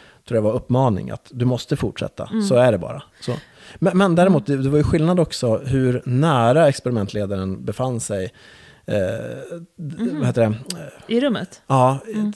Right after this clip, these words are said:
Speaker 1: den personen i rummet. Om det var på distans så var det lättare att säga ifrån, tror jag det var. Och sen, men jag kommer inte ihåg, jag, det var länge sedan jag läste om det där experimentet.
Speaker 2: Ja, och det finns ju några till såna experiment genom den, eh, omänskliga
Speaker 1: Mm.
Speaker 2: akademiska historien.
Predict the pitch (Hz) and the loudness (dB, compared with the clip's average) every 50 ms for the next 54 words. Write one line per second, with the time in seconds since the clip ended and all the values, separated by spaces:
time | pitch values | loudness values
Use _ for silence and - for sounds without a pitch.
0 | - - 156 123 110 110 - 120 110 110 113 113 135 147 143 113 - - 117 110 | -8 -6 -4 -2 -2 -2 -2 -2 -2 0 0 2 2 2 0 0 -2 -2 0 0
1 | 117 127 123 123 - 135 127 123 - - 147 143 139 135 - 123 113 107 110 107 | 2 2 0 0 0 -2 -4 -2 0 0 0 0 0 -2 -2 0 0 0 0 -2
2 | - - 107 104 - 113 107 - - 147 151 143 127 113 - 123 - - - 107 | -4 -6 -8 -4 -4 -4 -4 -2 -2 0 0 2 0 0 -4 -6 -6 -6 -6 -6
3 | 104 101 101 - 113 107 107 107 - - - - - - 139 147 147 - 175 175 | -6 -6 -4 -4 -4 -4 -4 -6 -8 -14 -20 -10 -2 0 2 2 2 2 2 2
4 | 170 165 165 175 139 107 107 117 123 123 127 123 113 113 135 135 131 139 147 151 | 2 2 4 4 4 4 4 4 4 4 4 2 0 -2 -4 0 2 2 4 4
5 | 143 139 - 131 120 127 120 120 - - 131 120 110 101 101 113 107 - - - | 2 2 0 0 0 0 0 0 0 -2 -2 -2 -2 -2 -4 -6 -8 -12 -12 -12
6 | - - 120 120 123 123 117 - - 262 269 262 233 254 269 247 254 240 240 254 | -8 -6 -4 -2 -2 -4 -4 -4 -2 0 2 2 4 4 2 2 0 0 0 0
7 | 247 247 247 240 240 233 - 294 285 254 226 - 214 190 190 185 180 175 - - | 0 2 2 0 0 0 0 -2 -2 -2 -2 -4 -4 -4 -2 -4 -4 -6 -6 -6
8 | 180 180 175 170 165 - 180 175 170 165 165 165 165 165 165 135 98 95 139 180 | -4 -4 -4 -4 -4 -4 -4 -4 -4 -4 -4 -6 -6 -6 -8 -10 -10 -8 -6 -4
9 | 175 170 170 147 87 - - _ - - - - - - - - - - 175 170 | -4 -4 -4 -8 -10 -12 -14 _ -12 -10 -8 -8 -10 -10 -10 -12 -12 -10 -8 -8
10 | 202 - 226 220 190 190 196 196 185 - - 196 180 180 - 185 - 196 202 185 | -6 -4 -2 0 0 2 0 0 -2 -4 -4 -4 -4 -2 -2 -2 0 0 2 0
11 | 180 - - 180 175 - - 247 233 180 165 156 | -2 -2 -4 -6 -4 -2 0 2 2 2 2 0